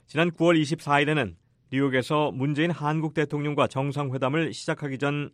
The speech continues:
기자들에게 북한과 관련해 많은 진전이 이루어지고 있고 협상을 위한 김정은 위원장의 엄청난 열정을 보고 있다며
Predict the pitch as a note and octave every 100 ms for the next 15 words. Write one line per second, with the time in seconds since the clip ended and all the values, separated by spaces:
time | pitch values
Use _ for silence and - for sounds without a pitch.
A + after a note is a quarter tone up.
0 | - B2+ C3 A#2 A#2 A#2 G#2+ - _ _
1 | _ _ - C3+ D3 C#3+ E3+ D#3+ D#3+ G2+
2 | - A2 A2+ C3+ E3+ D#3 D3 D3 D#3 D3
3 | C3+ B2 A#2+ A#2 A2+ A#2 F#2 _ _ _
4 | _ - D3+ - D3+ C#3 C3+ D3+ D#3+ D3+
5 | _ _ _ - E3+ E3+ E3+ E3 D#3+ D#3+
6 | D#3+ A#2+ - B2+ D3+ D3 D#3 D#3 D#3 C#3+
7 | C3 B2+ C3+ B2 B2 A2+ A2 - A#2 G#2
8 | A2+